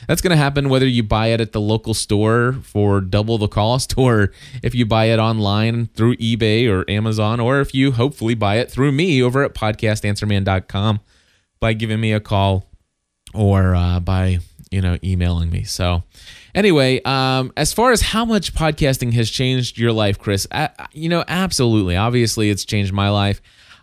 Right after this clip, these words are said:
Uh, I've been inspired by so many different podcasts, and my life is continuing to change. And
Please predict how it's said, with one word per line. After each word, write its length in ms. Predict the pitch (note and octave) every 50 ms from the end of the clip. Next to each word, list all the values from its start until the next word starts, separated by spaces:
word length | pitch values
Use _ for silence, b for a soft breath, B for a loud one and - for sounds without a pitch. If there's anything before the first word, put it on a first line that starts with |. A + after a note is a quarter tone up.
| B
Uh, 160 | - G#2 G2+ -
I've 220 | - C3 C#3 C#3
been 120 | C3+ C#3+ C3
inspired 540 | B2 A#2 G#2+ - - A#2+ A2+ A2 G#2+ G#2 G2+
by 140 | - G2
so 400 | F#2 - - - - B2+ B2 A#2+
many 200 | A#2 A#2 A2 G#2+
different 360 | G2+ G2 G#2 F#2 - G2 - -
podcasts, 560 | - F#2+ F2+ F2+ - F#2+ F2+ F2+ F#2 - -
and 80 | F#2+
my 100 | G2+ G#2+
life 320 | A2 A2+ A#2 A#2+ A#2+ A#2 -
is 80 | G2+
continuing 640 | - - - G2+ - - B2 A#2 A2+ A2 G#2 G2+ G2+
to 60 | G2
change. 480 | F2+ - - F#2+ F#2 F2+ F2+ F2+ - - _
And 360 | G2+ A2+ A2 G#2+ G#2 G#2